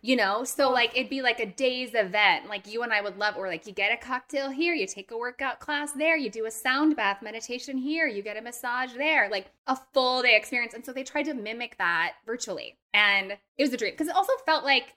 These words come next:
Speaker 1: it was a scheduled event. So it felt like I was going somewhere. It felt like I was doing
Speaker 2: Right.
Speaker 1: something,
Speaker 2: Yes.
Speaker 1: you know? So
Speaker 2: Yes.
Speaker 1: it was super fun. Um, all right.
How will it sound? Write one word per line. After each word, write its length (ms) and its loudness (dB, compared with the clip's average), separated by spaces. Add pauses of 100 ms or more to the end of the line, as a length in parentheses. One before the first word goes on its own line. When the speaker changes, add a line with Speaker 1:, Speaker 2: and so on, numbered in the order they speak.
(120)
Speaker 1:
it 60 -2
was 160 -4
a 60 -16
scheduled 460 -4
event. 300 -6
So 60 -16
it 40 -20
felt 100 -10
like 120 -8
I 80 -4
was 100 -2
going 320 -12
somewhere. 320 -6
It 80 -4
felt 120 -10
like 100 -12
I 20 -8
was 140 -10
doing 200 -2
Speaker 2:
Right. 200 -2
Speaker 1:
something, 600 -6 (180)
Speaker 2:
Yes. 220 -6
Speaker 1:
you 80 8
know? 460 2
So 540 0
Speaker 2:
Yes. 420 -16
Speaker 1:
it 80 -10
was 140 -8
super 300 -14
fun. 280 -14 (460)
Um, 220 10
all 100 4
right. 160 6